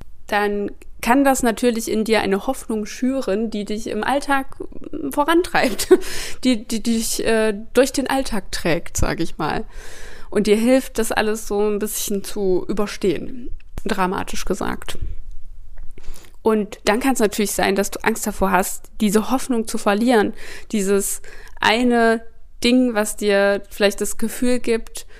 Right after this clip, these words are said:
okay, da wartet schon noch mehr auf mich. Auch wenn ich nichts weiter jetzt dazu tue, dass es passiert, aber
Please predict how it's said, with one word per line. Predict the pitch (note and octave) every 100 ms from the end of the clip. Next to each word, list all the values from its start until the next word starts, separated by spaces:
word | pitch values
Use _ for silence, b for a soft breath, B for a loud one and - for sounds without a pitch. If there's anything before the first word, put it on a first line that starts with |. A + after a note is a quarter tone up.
| B -
okay, | - - A#3+
da | A#3+ G#3
wartet | A3+ - A3+
schon | - F3
noch | E3+
mehr | F3 D#3
auf | D3 -
mich. | F3+ D3 - - - -
Auch | B3 -
wenn | B3
ich | A#3+
nichts | A#3+ -
weiter | F#3 A3+ -
jetzt | - -
dazu | G3 - G3+
tue, | - C#4+ F#3+
dass | F#3
es | E3+
passiert, | - G#3 - C#4 -
aber | - F#3+ F#3+